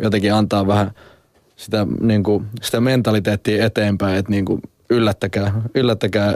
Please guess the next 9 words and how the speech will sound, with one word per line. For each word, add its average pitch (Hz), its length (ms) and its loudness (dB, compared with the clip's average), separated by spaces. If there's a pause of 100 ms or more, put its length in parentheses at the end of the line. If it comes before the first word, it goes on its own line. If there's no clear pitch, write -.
(100)
niinku 104 360 2 (140)
ittenne 107 380 2
ja 101 120 2
muutkin 104 400 2
siinä 98 260 0 (540)
tehdessä, 104 500 0
että 104 120 0
ottakaa 104 360 0
se, 101 120 2